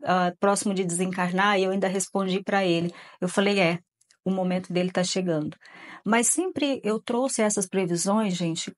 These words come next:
com aquele tato de respeito pela família e de respeito pelas pessoas.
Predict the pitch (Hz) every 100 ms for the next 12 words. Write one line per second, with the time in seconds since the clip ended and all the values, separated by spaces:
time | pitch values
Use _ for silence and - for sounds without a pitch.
0 | _ - 233 240 254 - 220 247 247 254
1 | 220 226 233 196 180 190 185 - 185 -
2 | 190 180 175 165 170 180 208 196 - _
3 | - - 180 196 220 - 170 170 190 180
4 | 175 - 190 - 156 147 156 -